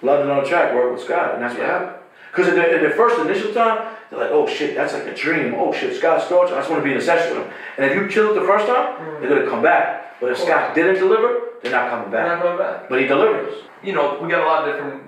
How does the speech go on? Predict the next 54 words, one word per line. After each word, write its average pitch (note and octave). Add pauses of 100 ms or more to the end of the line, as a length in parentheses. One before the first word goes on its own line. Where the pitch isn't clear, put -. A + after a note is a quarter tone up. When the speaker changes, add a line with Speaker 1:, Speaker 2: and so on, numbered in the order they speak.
(120)
Speaker 2:
you D3
know, B2+
viewers, C3+
listeners, D3+
and D3
I C#3
wanna C#3
make C3+
sure C3+
we C3
keep C3+
it C3
broad, C3+
you -
know, - (220)
'cause C3+
Speaker 1:
Yeah. A2+ (100)
Speaker 2:
a D#3
lot D#3+
of D3
what -
we're D3
saying D3
right C#3+
now C#3
applies C3+
to -
every A#2
Speaker 1:
Of C3+
course. -
Speaker 2:
industry. - (200)
Speaker 1:
Of C#3
course. C3+
Speaker 2:
So, C#3 (1000)
talk -
to D3+
us C3+
about C3+
Speaker 1:
I D#3+
mean, F3+ (140)
lately D#3
I, C3+ (160)
I, -
I've -
been C3
wanting A#2+
to -
throw A#2
a G#2
towel G#2+
in. -
Speaker 2:
Wow. -
Okay. -
Speaker 1:
Um, A#2+